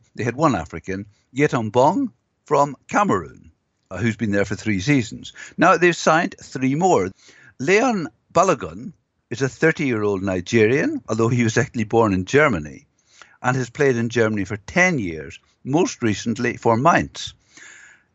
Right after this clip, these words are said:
His record in Germany is really a bit mixed, and to be honest, he's played as much reserve team football as first team.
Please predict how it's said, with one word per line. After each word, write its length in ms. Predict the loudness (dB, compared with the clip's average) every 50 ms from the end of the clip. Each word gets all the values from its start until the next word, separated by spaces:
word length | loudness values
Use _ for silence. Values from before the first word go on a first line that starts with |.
| _ _ -4
His 200 | -2 0 2 4
record 320 | 4 4 4 2 0 0
in 100 | 0 0
Germany 400 | 2 4 4 4 4 2 0 -4
is 160 | -4 -4 -2
really 220 | -2 -2 0 0 0
a 40 | 2
bit 180 | 0 0 0 0
mixed, 420 | -2 -2 -2 -2 -6 -12 -14 -10 -6 -4
and 160 | -4 -4 -4
to 80 | -4
be 160 | -2 2 2 4
honest, 320 | 4 2 0 -2 -4 -4
he's 180 | -4 -6 -6 -2
played 280 | 0 2 2 2 0
as 120 | -2 -2 -2
much 280 | 0 -2 -2 -2 -6
reserve 500 | -8 -2 2 2 2 4 2 0 -4 _ _ -4
team 160 | -2 -2 -2
football 440 | -2 -4 -6 -4 _ 0 0 0 0 0
as 120 | -2 -2
first 300 | 0 0 0 0 -2 -6
team. 280 | -10 -12 -12 -12 -14